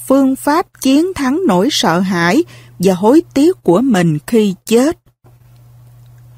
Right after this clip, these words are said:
Còn ngay bây giờ, nếu ta cứ tránh né nỗi sợ chết, thì khi chết, chúng ta sẽ bị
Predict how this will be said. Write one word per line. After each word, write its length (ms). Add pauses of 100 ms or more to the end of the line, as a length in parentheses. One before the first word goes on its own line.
(400)
Còn 200
ngay 180
bây 200
giờ, 440 (400)
nếu 140
ta 160
cứ 200
tránh 280 (120)
né 400 (220)
nỗi 440
sợ 300 (100)
chết, 300 (520)
thì 220
khi 240 (100)
chết, 300 (360)
chúng 200
ta 160
sẽ 160
bị 220